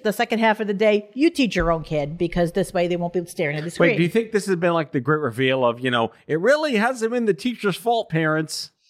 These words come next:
Speaker 1: Yeah. But I mean, if, I, I wonder, though, because I think that what's happening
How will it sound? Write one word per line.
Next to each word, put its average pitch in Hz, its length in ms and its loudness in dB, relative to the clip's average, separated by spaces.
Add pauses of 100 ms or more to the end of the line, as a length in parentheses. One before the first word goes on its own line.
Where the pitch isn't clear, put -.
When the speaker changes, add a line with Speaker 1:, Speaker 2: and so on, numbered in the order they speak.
Speaker 1:
Yeah. 320 280 2 (280)
But 302 100 0
I 330 40 4
mean, 370 160 -2
if, 339 160 0 (420)
I, 262 220 0
I 330 100 4
wonder, 254 320 0
though, 170 140 4
because 185 260 -2
I 240 80 2
think 233 260 -2
that 190 140 0
what's 175 160 -2
happening 160 540 -4